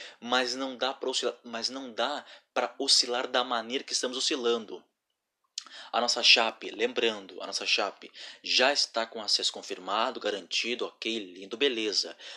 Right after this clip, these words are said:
Mas nós agora temos outro objetivo, que é conquistar o título da Série B do Campeonato Brasileiro, né? Então, por isso, não podemos oscilar dessa maneira que estamos oscilando, né? Ah, tudo bem,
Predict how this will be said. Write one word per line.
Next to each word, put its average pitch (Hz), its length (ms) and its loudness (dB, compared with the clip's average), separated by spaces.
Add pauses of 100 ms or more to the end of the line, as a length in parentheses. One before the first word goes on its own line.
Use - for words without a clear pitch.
Mas 110 400 2
nós 110 240 -2
agora 113 260 0
temos 113 420 -2
outro 151 320 4
objetivo, 123 680 -4 (300)
que 123 80 0
é 113 40 2
conquistar 123 520 0
o 113 60 -10
título - 420 -4
da 123 80 2
Série 113 200 -4
B 117 140 -2
do 123 100 -6
Campeonato 110 400 -8
Brasileiro, 104 540 -2 (300)
né? 131 260 -2 (320)
Então, 135 320 -2
por 165 320 -2
isso, 165 500 0 (280)
não 143 240 -2
podemos 143 560 0
oscilar 123 500 4 (280)
dessa 139 440 4
maneira 123 200 2
que - 80 -6
estamos 123 240 -2
oscilando, 117 480 2 (280)
né? 131 200 2 (300)
Ah, 117 300 2 (1160)
tudo 381 220 6
bem, 135 260 2